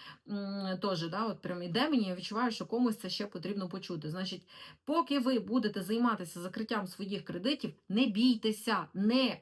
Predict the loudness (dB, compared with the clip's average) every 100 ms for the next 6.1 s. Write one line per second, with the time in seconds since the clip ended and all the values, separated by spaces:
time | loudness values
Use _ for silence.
0 | -4 -4 -2 -4 -4 0 0 0 -2 0
1 | 2 2 0 4 6 6 4 2 2 0
2 | 0 0 0 -2 -6 -4 -4 -6 -14 -8
3 | 0 2 4 6 6 6 6 4 4 2
4 | 2 0 0 2 4 4 2 0 2 6
5 | 4 2 -6 -6 -8 0 2 2 2 0